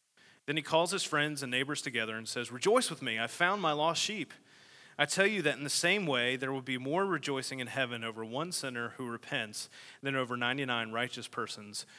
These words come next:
who do not need to repent." So here's what Jesus did. He's talking to these Pharisees, these religious elite, and he's saying, You know, I, I want you to, I want you to think about the type of people that you disdain, that you don't like so much. And I want you to think about how they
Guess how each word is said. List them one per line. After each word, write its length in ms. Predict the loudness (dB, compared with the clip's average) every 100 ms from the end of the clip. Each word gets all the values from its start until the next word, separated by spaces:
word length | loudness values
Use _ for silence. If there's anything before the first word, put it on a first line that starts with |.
| -14
who 80 | -8
do 120 | -6
not 260 | -2 -2 -2
need 300 | -6 -8 -12 -18 -20 -10
to 120 | -4 -4
repent." 360 | -4 -4 -6 -10 _ _ -20 -10
So 160 | -4 2
here's 220 | 2 4
what 100 | 2
Jesus 320 | 2 2 0
did. 240 | 4 4 4
He's 180 | 0
talking 320 | 6 8 8 4
to 100 | 0
these 160 | 0 2
Pharisees, 480 | 4 4 2 -2
these 220 | -2 -6 -4
religious 440 | -4 -2 -2 -4
elite, 300 | -2 -2 -2
and 80 | -6
he's 140 | -4
saying, 280 | 0 0 0
You 100 | 0
know, 160 | 0 0
I, 140 | -4 -2
I 60 | -2
want 240 | 0 0
you 80 | 4
to, 180 | 4 4 -2 -18 -8
I 60 | 0
want 140 | 2
you 80 | 6
to 40 | 4
think 420 | 4 2 2 4
about 460 | 2 2 0 -2
the 80 | -2
type 300 | 2 4 4
of 100 | 0
people 380 | -2 -2 0 -2
that 240 | -2 -2
you 120 | -4 -4
disdain, 560 | -2 -2 0 0 0
that 180 | -2 -2
you 60 | -2
don't 180 | -4 2
like 300 | 2 2 0
so 180 | -2
much. 240 | -2 -2 -2
And 100 | -2
I 160 | -2 -2
want 260 | -2 -2
you 80 | -2
to 40 |
think 160 | 0 2
about 220 | 4 4
how 240 | 4 4 4
they 400 | 4 6 4